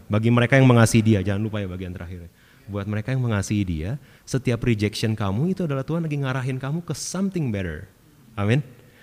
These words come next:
Setiap kali kamu di-reject, setiap kali kamu nggak dapat apa yang kamu mau, setiap kali doamu belum dijawab, Tuhan lagi either nge-, nge-, ngarahin kamu ke something better, atau Tuhan lagi jagain kamu. Dua hal itu yang saya pelajari di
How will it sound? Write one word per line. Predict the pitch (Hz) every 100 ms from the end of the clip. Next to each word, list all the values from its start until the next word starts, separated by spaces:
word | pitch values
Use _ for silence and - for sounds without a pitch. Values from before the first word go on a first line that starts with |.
| - -
Setiap | - 147 156
kali | 160
kamu | 156 165
di-reject, | 156 131 110 131
setiap | - 127 135
kali |
kamu | 143 156 151
nggak | 101
dapat | 98 113
apa | 110 110
yang | 110
kamu | 107 110
mau, | 120
setiap | 123 - 117 139
kali |
doamu | 151 131 117 127
belum | 113 110
dijawab, | 107 117 127
Tuhan | - 147 135 156 156
lagi | 156 151 135 165 165 -
either | - 151 135 151 180 190 - - - - -
nge-, | 135 131
nge-, | 131 139 127
ngarahin | 135 135 139 147
kamu | 143 147 139
ke | 139
something | 135 127 131
better, | 113 92 107 185 - - - - 131
atau | 143
Tuhan | 156 156 170
lagi | 160 131
jagain | 113 107 113 113
kamu. | 113 117 107 98 - _ _ -
Dua | 113 113
hal | 113
itu | 113
yang | 120
saya | 110
pelajari | 101 101 92 95 101 95 - - _
di | - 101 95